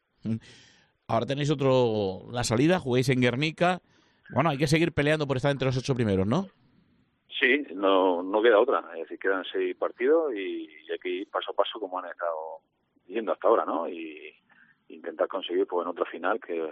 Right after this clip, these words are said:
Speaker 2: será en Guernica el sábado a las seis y media, pues, intentar sacar o-, otro partido. No, no queda otra.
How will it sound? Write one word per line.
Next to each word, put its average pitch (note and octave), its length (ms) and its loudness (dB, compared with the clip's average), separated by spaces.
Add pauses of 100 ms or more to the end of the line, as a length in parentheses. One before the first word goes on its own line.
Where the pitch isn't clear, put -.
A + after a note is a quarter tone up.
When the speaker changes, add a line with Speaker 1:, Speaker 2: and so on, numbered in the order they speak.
Speaker 2:
será E2+ 160 -6
en E2 60 -14
Guernica D#2+ 340 -8
el D2+ 80 -4
sábado G#2 300 0
a A#2 40 0
las F2 160 -4
seis D#2+ 140 -18
y E2 40 -18
media, A2 200 -8 (540)
pues, D2 220 -12
intentar D2+ 440 -8
sacar - 280 -2
o-, D2 380 -4
otro - 220 -12
partido. - 520 -6 (220)
No, E2 300 -6
no E2 120 -10
queda E2 180 0
otra. - 180 -8